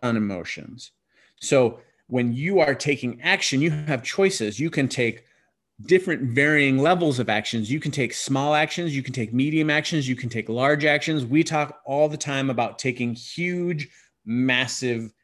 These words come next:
action in your business. Why? Because after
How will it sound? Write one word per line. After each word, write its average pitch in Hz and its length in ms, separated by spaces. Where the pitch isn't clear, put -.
action 110 600
in 117 120
your 110 120
business. 98 600
Why? 135 540
Because 127 300
after - 580